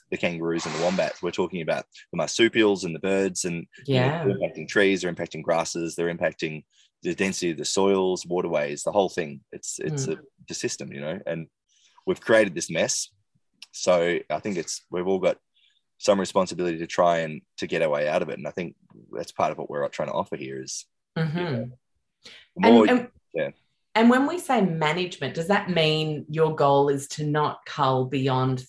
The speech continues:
Speaker 2: the reproductive rates so that there's, like, it's a self-replenishing system that's manageable?
Speaker 1: Well, yeah,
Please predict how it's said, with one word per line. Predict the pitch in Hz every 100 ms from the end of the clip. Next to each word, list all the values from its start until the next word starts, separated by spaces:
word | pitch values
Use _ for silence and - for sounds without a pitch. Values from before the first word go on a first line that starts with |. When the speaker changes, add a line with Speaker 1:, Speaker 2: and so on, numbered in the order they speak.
| -
Speaker 2:
the | 131
reproductive | 127 123 123 123 - 160 165
rates | 180 277 381 -
so | 151
that | 139 - 147
there's, | 131 127 127 -
like, | 131 127 135 -
it's | 139 139
a |
self-replenishing | 127 127 123 - - 143 135 127 120 123 151 185 185
system | - 196 - 196 190
that's | 170 -
manageable? | 127 120 139 151 - 135 - - _ _ _ _ - _ -
Speaker 1:
Well, | 139 135 _ _ _ _ _ _ -
yeah, | 165 92